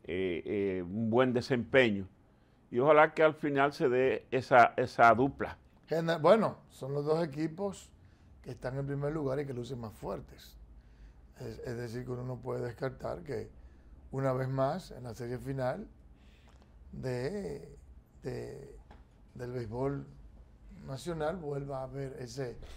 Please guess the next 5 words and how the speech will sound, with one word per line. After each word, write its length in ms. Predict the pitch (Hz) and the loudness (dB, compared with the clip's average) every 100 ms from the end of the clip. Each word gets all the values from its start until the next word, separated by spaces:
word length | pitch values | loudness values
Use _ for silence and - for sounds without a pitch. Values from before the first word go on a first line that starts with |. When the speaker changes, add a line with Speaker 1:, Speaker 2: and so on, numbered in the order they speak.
| - - | -14 -6
Speaker 2:
enfrentamiento 640 | 143 139 139 135 139 147 | -4 -2 -4 -2 -2 -4
histórico. 560 | 143 - 147 120 107 - - - - | -6 -2 0 0 -6 -16 -20 -20 -6
Speaker 1:
Así 400 | 95 - 110 95 | -4 -4 -4 -2
es. 100 | 80 | 0
Speaker 2:
¿Eh? 220 | 156 - | -4 -6